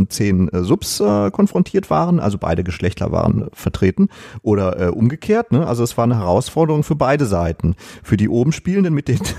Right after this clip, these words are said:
<laughs> plötzlich mit einer Masse unten Spielender klarzukommen und die irgendwie zu beschäftigen oder, oder umgekehrt, ne? Und jeden Tag gab's neue Herausforderungen.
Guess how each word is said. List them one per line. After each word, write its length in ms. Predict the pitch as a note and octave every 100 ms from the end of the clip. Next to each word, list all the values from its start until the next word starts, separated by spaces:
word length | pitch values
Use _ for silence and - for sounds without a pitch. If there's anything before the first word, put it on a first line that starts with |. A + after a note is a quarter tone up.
| - -
<laughs> 380 | - - - -
plötzlich 300 | - - B2
mit 120 | B2
einer 80 | G#2
Masse 260 | G#2+ C3 -
unten 240 | A#2+ -
Spielender 420 | - - E3+ E3+
klarzukommen 560 | D3 A2+ A#2+ F#3 D#3 E3
und 80 | B2
die 60 |
irgendwie 240 | B2 B2 A#2
zu 80 | G#2
beschäftigen 640 | F#2+ E3+ - A2 G#2+ F3+
oder, 300 | - G2 F#2
oder 160 | E2+ E2
umgekehrt, 580 | G#2 C#3+ - B3+ D4 -
ne? 140 | G#3 - - - -
Und 160 | B2
jeden 220 | G#2 G3 A#3+
Tag 180 | E3+ - - F#2+
gab's 240 | C3+ D3+ -
neue 180 | C3 C#3+
Herausforderungen. 840 | A#2+ A2+ - G#2 F2+ E2+ E2+